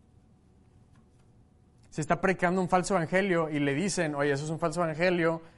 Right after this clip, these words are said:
y no se arrepiente y sigue diciendo, "Tú eres el que está haciendo un falso evangelio. ¿Tú crees que la gente puede seguir pecando después de ser salvo y, y que no necesitan cambiar su vida?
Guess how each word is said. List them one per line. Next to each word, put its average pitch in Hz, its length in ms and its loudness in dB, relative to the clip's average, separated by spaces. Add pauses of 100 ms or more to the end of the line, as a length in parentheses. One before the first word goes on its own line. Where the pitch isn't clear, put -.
(140)
y 131 60 -4
no 139 120 0
se 151 80 -4
arrepiente 165 600 0
y 139 60 -4
sigue 151 240 -4
diciendo, 143 540 -2 (460)
"Tú 320 200 8
eres 277 220 8
el 220 80 -2
que 190 60 -2
está 190 140 2
haciendo 175 260 2
un 147 60 -2
falso 156 240 2
evangelio. 127 420 -4
¿Tú 269 160 -2
crees 240 180 4
que 226 80 0
la 185 100 2
gente 180 300 -2
puede 170 220 2
seguir 151 300 -2
pecando 147 440 -2
después 135 380 -2
de 139 100 -6
ser 131 200 -4
salvo 131 540 2
y, 123 200 -6
y 117 60 -14
que 127 100 -10
no 135 140 -4
necesitan 143 520 -4
cambiar 127 320 -2
su 135 140 -6
vida? 135 400 0